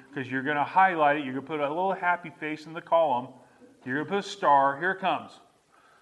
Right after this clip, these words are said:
Second Corinthians chapter five, verse fourteen. "For the love of Christ controls us." I like that. "The love of Christ controls us, having concluded this,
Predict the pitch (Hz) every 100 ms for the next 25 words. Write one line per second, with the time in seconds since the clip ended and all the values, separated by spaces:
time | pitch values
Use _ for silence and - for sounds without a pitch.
0 | _ _ - 147 170 170 196 180 180 160
1 | 151 147 190 - 170 165 160 156 151 -
2 | 156 151 151 165 135 98 _ - _ _
3 | _ _ _ _ _ 160 160 143 135 123
4 | 139 180 214 214 202 160 131 - 190 170
5 | 175 - - 143 123 - 160 156 117 110
6 | 95 - - _ _ _ _ _ 120 120
7 | 131 127 113 101 - _ _ _ _ _
8 | 120 113 139 185 208 196 - 165 160 156
9 | - 131 - 151 147 117 107 - 147 147
10 | 151 - 175 139 - 196 208 220 151 139
11 | 101 -